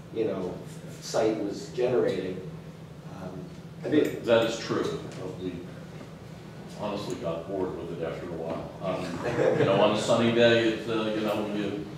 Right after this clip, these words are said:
Speaker 2: some energy was produced. On a cloudy day, it wasn't. But, um, we, we don't really,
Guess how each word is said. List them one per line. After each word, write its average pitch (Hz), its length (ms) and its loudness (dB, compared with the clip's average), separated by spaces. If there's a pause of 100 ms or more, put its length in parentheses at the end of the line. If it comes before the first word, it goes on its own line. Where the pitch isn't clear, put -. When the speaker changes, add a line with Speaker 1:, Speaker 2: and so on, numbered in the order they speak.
(200)
Speaker 2:
some 110 160 0
energy 104 400 0
was 82 100 -4
produced. - 420 -4
On 92 120 -4
a 95 80 -6
cloudy 98 420 2
day, 92 160 2
it 92 80 0
wasn't. 82 300 0
But, - 220 0 (420)
um, 90 400 2 (340)
we, - 60 -2
we 104 120 0
don't 104 240 2
really, 92 440 0